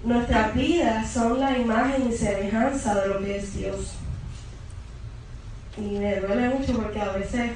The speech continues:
somos pecadores, pero Dios nos perdonó. Y nos perdona porque nos, si nos arrepentimos, Dios nos perdona.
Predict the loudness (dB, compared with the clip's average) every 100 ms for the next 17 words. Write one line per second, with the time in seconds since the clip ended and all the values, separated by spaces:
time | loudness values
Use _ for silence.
0 | -2 -2 -2 0 0 0 2 0 0 0
1 | 4 6 6 4 4 4 0 -10 -12 -12
2 | -2 -2 2 2 2 0 0 0 -4 -4
3 | -8 -8 -8 -10 -12 -10 -10 -10 -8 0
4 | 2 4 2 2 2 2 2 0 -2 -8
5 | -2 -2 0 0 0 -4 -8 -2 0 0
6 | -2 -2 -2 -2 -4 -4 -2 -2 -2 -6
7 | -8 -10 -10 -12 -12 -12 -12 -12 -12 -8
8 | 0 2 2 2 0 -2 -6 -6 -6